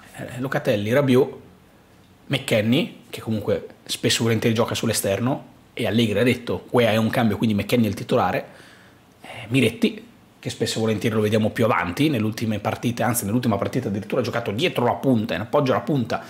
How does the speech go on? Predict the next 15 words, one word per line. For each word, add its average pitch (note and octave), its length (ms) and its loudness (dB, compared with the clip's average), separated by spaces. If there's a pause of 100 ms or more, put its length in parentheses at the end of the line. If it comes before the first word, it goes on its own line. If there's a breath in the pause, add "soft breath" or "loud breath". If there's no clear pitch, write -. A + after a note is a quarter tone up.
(240 loud breath)
non A#2+ 160 0
è - 20 4
un D3+ 160 4
centrocampista B2+ 800 2
puro C3+ 300 4
Miretti, A2 340 0
è A#2+ 40 -4
un A2 60 0
giocatore C3 400 4
un - 280 -2
po' C3+ 100 0
più C3+ 100 0
offensivo, A#2+ 460 0
da G#2+ 80 4
inserimento, A#2 920 2